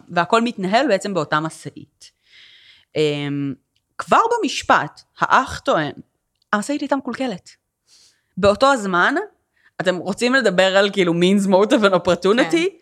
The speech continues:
Speaker 1: לא הייתה משאית, היא הייתה מקולקלת, היא הייתה מוסך. אה, ואפילו,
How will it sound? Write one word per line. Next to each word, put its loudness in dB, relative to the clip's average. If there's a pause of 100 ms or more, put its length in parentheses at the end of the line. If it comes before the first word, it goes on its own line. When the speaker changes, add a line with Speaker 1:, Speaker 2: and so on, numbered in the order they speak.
(240)
Speaker 1:
לא 4
הייתה 0
משאית, -4 (100)
היא -2
הייתה -2
מקולקלת, -4
היא -20
הייתה 0
מוסך. -4 (680)
אה, 0 (240)
ואפילו, -2